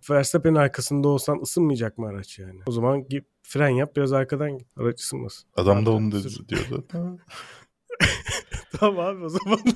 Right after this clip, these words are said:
Speaker 1: <laughs> sen tek başına sür aracı yani, ne yapayım? <laughs>
Speaker 2: Acaba Mercedes bizim duymadığımız bölümde şöyle bir şey demiş olabilir mi? "Russell'ı geçmeye çalışma, motorun çok sıcak." demiş olabilir mi Mercedes?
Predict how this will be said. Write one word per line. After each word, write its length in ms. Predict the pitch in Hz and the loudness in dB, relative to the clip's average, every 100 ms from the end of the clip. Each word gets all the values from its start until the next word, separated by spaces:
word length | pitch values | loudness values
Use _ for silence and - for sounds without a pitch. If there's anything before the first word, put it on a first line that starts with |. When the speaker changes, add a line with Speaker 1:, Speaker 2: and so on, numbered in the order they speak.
| 202 | 0
Speaker 1:
<laughs> 280 | 143 165 - | 2 2 2
sen 260 | - 175 175 | 2 2 2
tek 220 | 190 156 | -2 -2
başına 260 | 143 156 | -4 -2
sür 160 | 175 180 | 0 2
aracı 360 | 190 170 143 143 | 4 4 2 0
yani, 220 | 131 127 | 0 -2
ne 40 | |
yapayım? 360 | 147 151 127 117 127 - | -4 -4 -6 -6 -8 -8
<laughs> 200 | - - | -12 -10
Speaker 2:
Acaba 560 | 92 104 131 156 - - | -2 0 4 2 0 -4
Mercedes 1000 | 85 92 101 - 127 123 127 - - - _ - | 2 4 4 2 4 4 2 -4 -14 -20 _ -10
bizim 420 | 101 98 113 113 | -4 0 0 4
duymadığımız 640 | 113 110 107 113 113 104 104 | 4 4 4 4 2 0 2
bölümde 340 | 104 107 131 | 2 4 0
şöyle 320 | - 110 104 | 2 2 2
bir 40 | 104 | 0
şey 260 | - 117 | 2 2
demiş 280 | 101 98 101 | 2 0 0
olabilir 420 | 101 95 90 90 82 | 2 2 0 -2 -2
mi? 180 | 76 73 - 90 | -4 -10 -8 -4
"Russell'ı 420 | 104 - 117 113 | -2 -2 0 2
geçmeye 480 | 110 113 - 117 113 | 2 -2 -2 -4 -2
çalışma, 540 | 127 120 143 - 143 | -2 -2 -4 -6 -4
motorun 480 | 135 113 120 117 123 | -4 -2 0 0 -2
çok 280 | - 123 - | -4 -4 -4
sıcak." 380 | 107 104 104 107 | -4 -2 -2 -2
demiş 280 | 98 107 | -2 -2
olabilir 380 | 110 104 101 107 | -2 -2 -2 -4
mi 200 | 104 85 | -6 -8
Mercedes? 580 | 76 78 - 85 87 | -8 -8 -10 -16 -16